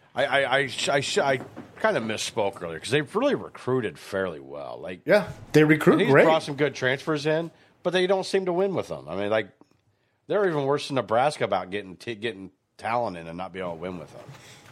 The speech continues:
Speaker 2: Yeah. I mean,
Speaker 1: And
Speaker 2: Mike
Speaker 1: so I, I
Speaker 2: Locksley.
Speaker 1: guess my, I guess my thing is, until he proves me wrong that he can start winning, I'm just gonna assume they're gonna keep losing.
Speaker 2: Well, that's fair.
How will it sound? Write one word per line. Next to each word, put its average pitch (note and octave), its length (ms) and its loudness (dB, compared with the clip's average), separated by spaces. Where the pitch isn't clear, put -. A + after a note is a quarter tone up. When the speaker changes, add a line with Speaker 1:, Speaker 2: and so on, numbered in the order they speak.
Speaker 2:
Yeah. D3 180 2
I A2+ 40 -10
mean, A#2 100 -2
Speaker 1:
And A#2 80 -2
Speaker 2:
Mike C#3 180 6
Speaker 1:
so C#3 100 6
I, C#3+ 120 8
I - 40 6
Speaker 2:
Locksley. E3+ 200 2
Speaker 1:
guess F3+ 100 -2
my, D3+ 260 2
I E3 60 4
guess F#3+ 200 2
my D#3+ 160 6
thing C#3+ 280 0
is, A#2 300 0
until E3 300 0
he G3+ 100 4
proves D3 380 0
me B2+ 100 0
wrong A2+ 340 2
that G2+ 80 -2
he B2+ 80 0
can B2 120 -6
start A2 280 0
winning, A#2 440 -4
I'm B2 100 -2
just B2+ 120 -6
gonna B2+ 180 0
assume A2+ 320 -4
they're G2 100 -2
gonna F2+ 140 -6
keep E2+ 240 -14
losing. D2 440 -18
Speaker 2:
Well, A2+ 260 -6
that's B2 200 -4
fair. F2 320 -4